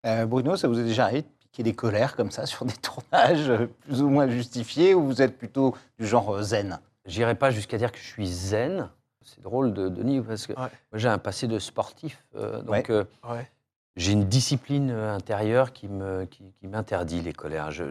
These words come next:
Speaker 2: non, je contrôle assez bien, euh.
Speaker 1: Et pourquoi ça vous
Speaker 2: Et puis,
Speaker 1: surprend,
Speaker 2: je,
Speaker 1: euh, ce
Speaker 2: je,
Speaker 1: qui est,
Speaker 2: je
Speaker 1: ce qui
Speaker 2: m'en
Speaker 1: lui
Speaker 2: prends à
Speaker 1: arrive ?
Speaker 2: moi-même avant de m'en prendre aux autres.
Speaker 1: Oui, exigeant avec vous-même.
Speaker 2: Euh, ça me surprit, oui, ça me surprend toujours. C'est surtout que ça me fait de la peine, en fait.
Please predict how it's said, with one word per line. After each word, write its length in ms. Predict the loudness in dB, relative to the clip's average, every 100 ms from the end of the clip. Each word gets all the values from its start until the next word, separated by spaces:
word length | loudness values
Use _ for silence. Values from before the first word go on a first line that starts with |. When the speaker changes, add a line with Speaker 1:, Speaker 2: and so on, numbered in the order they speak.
| -8
Speaker 2:
non, 220 | -4 0 0
je 100 | -2
contrôle 420 | -2 -2 2 2
assez 220 | 2 -4
bien, 240 | -8 -8 -8
euh. 240 | -8 -8 -10 -16 -20 _ -4
Speaker 1:
Et 60 |
pourquoi 200 | 2 4
ça 120 | 4
vous 60 | 2
Speaker 2:
Et 180 | 2 0
puis, 200 | 6 8
Speaker 1:
surprend, 20 |
Speaker 2:
je, 120 | 8
Speaker 1:
euh, 20 | 8
ce 100 | 8
Speaker 2:
je, 100 | 8
Speaker 1:
qui 60 |
est, 540 | 8 6 4 2 2 0
Speaker 2:
je 100 | -2
Speaker 1:
ce 100 | -6
qui 80 | -4
Speaker 2:
m'en 40 | 6
Speaker 1:
lui 40 |
Speaker 2:
prends 80 | 6
à 40 |
Speaker 1:
arrive ? 100 | 8
Speaker 2:
moi-même 340 | 4 2 2 0
avant 240 | -2 -4
de 60 | -6
m'en 240 | -8 -12
prendre 260 | -14 -12 -10
aux 160 | -8
autres. 240 | -8 -12 _ _
Speaker 1:
Oui, 240 | 2 2 0 _ _ _ _ -20 -20 -14
exigeant 320 | -12 -8 -6
avec 100 | -6
vous-même. 280 | -6 -8 -14 _ 6
Speaker 2:
Euh, 200 | 8 8
ça 140 | 4
me 40 | 2
surprit, 300 | 0 2 4
oui, 180 | 4
ça 100 | 4
me 60 | 2
surprend 320 | 2 0 0
toujours. 320 | 2 4 4 2
C'est 140 | 0
surtout 320 | -2 -6 -6
que 60 | -2
ça 100 | 0
me 60 | 0
fait 140 | 0
de 60 | 0
la 80 |
peine, 220 | 0 -2 -2
en 60 |
fait. 140 | -12